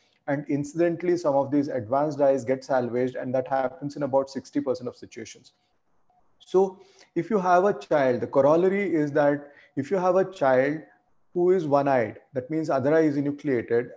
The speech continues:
and you have an advanced retinoblastoma in the only eye with a advanced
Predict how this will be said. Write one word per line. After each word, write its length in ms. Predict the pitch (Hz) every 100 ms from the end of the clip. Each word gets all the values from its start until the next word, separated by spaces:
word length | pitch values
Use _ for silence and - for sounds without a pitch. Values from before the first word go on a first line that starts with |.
| 131
and 180 | 139 143
you 100 | 147
have 120 | 151
an 100 | 151
advanced 380 | 127 110 147 151
retinoblastoma 640 | 151 143 135 127 127 135
in 60 | 151
the 140 | 175 -
only 500 | 135 135 147 190 -
eye 340 | 135 127 110 - _ _ _
with 180 | 135 147
a 220 | 170 175 - _ _ _ - - _
advanced 600 | 147 123 156 165 170 165